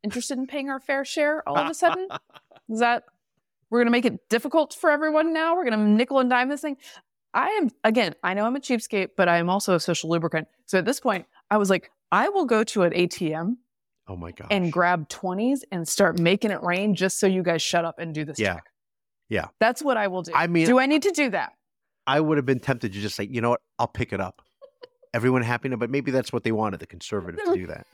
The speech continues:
Speaker 1: <laughs> That would
Speaker 2: Yeah.
Speaker 1: be
Speaker 2: Okay.
Speaker 1: how public policy works.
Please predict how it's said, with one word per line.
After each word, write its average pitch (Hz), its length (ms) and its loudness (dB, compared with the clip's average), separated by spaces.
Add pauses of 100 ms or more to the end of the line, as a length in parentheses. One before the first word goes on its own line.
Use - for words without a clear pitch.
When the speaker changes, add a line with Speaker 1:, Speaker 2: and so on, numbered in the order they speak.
(480)
Speaker 1:
<laughs> - 160 -6 (680)
That 208 280 2
would 240 140 0
Speaker 2:
Yeah. 190 60 -6
Speaker 1:
be 202 340 -2 (340)
Speaker 2:
Okay. 120 200 -14
Speaker 1:
how 190 180 -2
public 175 320 -2
policy 156 340 -6
works. 151 380 -16